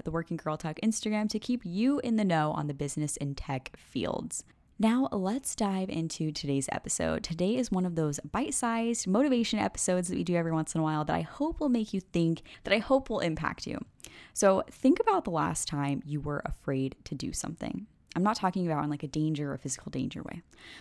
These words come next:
I'm talking about that fear of failure, that fear that you're not good enough, that fear of the unknown,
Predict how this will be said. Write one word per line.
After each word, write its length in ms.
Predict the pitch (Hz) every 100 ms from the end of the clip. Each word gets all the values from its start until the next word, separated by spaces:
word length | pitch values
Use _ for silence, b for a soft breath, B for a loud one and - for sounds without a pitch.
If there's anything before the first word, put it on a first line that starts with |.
| B
I'm 100 | 185
talking 380 | 190 208 - 269
about 320 | 226 175 -
that 320 | 170 - -
fear 220 | - 180 190
of 80 |
failure, 500 | - 285 262 214 165
that 220 | 151 - -
fear 280 | - 185
that 120 | 185 170
you're 120 | 170
not 240 | 208 226 233
good 160 | 240
enough, 320 | 240 190 160
that 180 | - -
fear 420 | - - 226 214 -
of 160 | 156
the 100 | 170
unknown, 640 | - 175 175 165 160 160